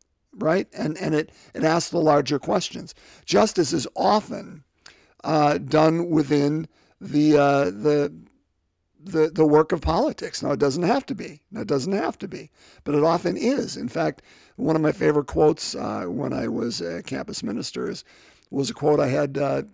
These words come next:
taped onto my, onto my desk. And it said, "Justice is what love looks like in, in, in the political world.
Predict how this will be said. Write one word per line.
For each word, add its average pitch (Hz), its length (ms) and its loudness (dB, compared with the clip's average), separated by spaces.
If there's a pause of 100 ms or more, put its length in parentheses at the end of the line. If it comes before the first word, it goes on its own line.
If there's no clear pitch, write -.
taped - 300 -6
onto 147 400 -8
my, 143 380 -6 (920)
onto 143 220 -4
my 143 140 0
desk. - 480 -4 (380)
And 156 140 -4
it 135 100 0
said, 139 380 -4 (300)
"Justice 170 720 0 (360)
is 139 240 0
what 143 180 2
love 139 320 4
looks 139 360 -2
like - 460 -8 (320)
in, - 360 -4 (100)
in, - 460 -6 (440)
in 139 120 -4
the 135 60 -2
political - 440 -6
world. - 340 -10